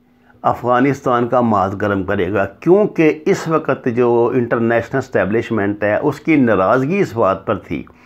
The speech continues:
कि आपने मैदान जो है वो खाली छोड़ दिया तालिबान के लिए और वहाँ से भाग रहे हैं, तैयारी कर ली है, जबकि हम तो कुछ और चाहते थे। हमारा तो कुछ और मंशा था, ये, हम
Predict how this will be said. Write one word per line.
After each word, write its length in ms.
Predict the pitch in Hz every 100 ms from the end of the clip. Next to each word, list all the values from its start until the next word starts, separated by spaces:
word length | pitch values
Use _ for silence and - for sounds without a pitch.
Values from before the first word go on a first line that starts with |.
| - - - - - -
कि 140 | 156
आपने 640 | 135 135 170 196 180 165
मैदान 600 | 165 143 120 117 120 151
जो 140 | 151 143
है 80 |
वो 480 | 139 143 139 131 120 98
खाली 280 | - 101 110
छोड़ 280 | - 135 123
दिया 260 | 120 127
तालिबान 560 | 123 127 104 104 101 113
के 140 | 107
लिए 100 | 123
और 140 | 127 127
वहाँ 240 | 113 107
से 120 | 107
भाग 360 | 123 101 101 82
रहे 200 | 113 120
हैं, 280 | 120 117 -
तैयारी 320 | 117 101 117
कर 180 | 127 101
ली 200 | 104 135
है, 260 | 110 123 - - - - - - -
जबकि 400 | 113 117 - 113
हम 240 | 98 98
तो 80 | 113
कुछ 200 | 131 143
और 160 | 175
चाहते 360 | 190 196 190 208
थे। 220 | 170 151 143 _ _ - - _ _ _ _ _ _ _ _ _ - - -
हमारा 440 | - 78 - 98 131
तो 140 | 147
कुछ 260 | 147 147 -
और 600 | - 127 151 175 165 156 - - _ - -
मंशा 380 | 127 143 139 160
था, 320 | 160 151 131
ये, 240 | 117 110 101
हम 240 | 101 101